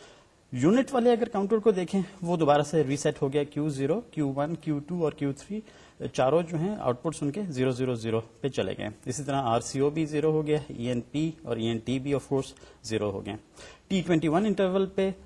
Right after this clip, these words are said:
جو یونٹ کاؤنٹر ہے وہ ایک دفعہ پھر انکریمنٹ ہوا، وہ ون ہو گیا اور جو ٹینس کاؤنٹر ہے وہ ٹو پہ ہی رہے گا۔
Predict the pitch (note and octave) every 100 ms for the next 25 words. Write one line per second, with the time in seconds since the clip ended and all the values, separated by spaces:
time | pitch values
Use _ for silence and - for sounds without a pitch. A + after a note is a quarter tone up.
0 | B2+ C3+ A#2+ B2+ E3+ F#3+ F3 E3 F3 F3
1 | F3 D#3 D#3 D3+ D3 C#3+ C#3 D3+ D#3 -
2 | C#3+ C3 D#3+ E3+ E3 D#3+ D3+ D3 - -
3 | - A2+ G#2 B2 F3 F#3+ F#3+ G#3 - -
4 | - C#3 C3 - D#3+ F#3+ - C3+ B2+ D3+
5 | G#3 G#3+ C#3 C3+ - A2+ A#2+ A#2 A2 F#2+
6 | G2 F#2+